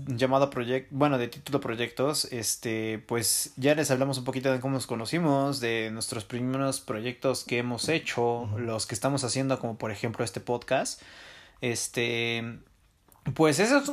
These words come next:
Speaker 1: es un experimento como tal. O sea, ahorita, este, no es un audio muy pro o no es un intro muy pro o lo que sea. Pero bueno, estamos haciendo, es un proyecto que,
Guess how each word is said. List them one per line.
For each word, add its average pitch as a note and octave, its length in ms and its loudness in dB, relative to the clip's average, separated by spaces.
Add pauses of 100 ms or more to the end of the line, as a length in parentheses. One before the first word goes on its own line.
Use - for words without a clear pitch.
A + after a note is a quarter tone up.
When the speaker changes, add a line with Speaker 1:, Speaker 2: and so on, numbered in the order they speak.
Speaker 1:
es A#3 160 4
un D4+ 100 4
experimento E3 560 2
como A#2 220 -4
tal. A2 340 0
O A#2 80 -4
sea, B2 360 2
ahorita, D3 920 6 (640)
este, A#2+ 640 0
no A#2+ 240 -2
es B2 140 2
un D#3 80 2
audio D#3 240 6
muy C#3 200 2
pro C3+ 200 6 (720)
o A2+ 560 2
no B2+ 80 0
es - 100 0
un D#3+ 160 2
intro D#3+ 340 2
muy C3+ 200 0
pro C3+ 580 6
o A2 80 2
lo A#2 100 -6
que G#2+ 120 -4
sea. D3+ 440 4 (420)
Pero B3 240 4
bueno, C#3 400 0
estamos C#3 460 2
haciendo, D3 320 2
es C#3 140 2
un C#3 80 -2
proyecto B2 420 -2
que, A2+ 400 -4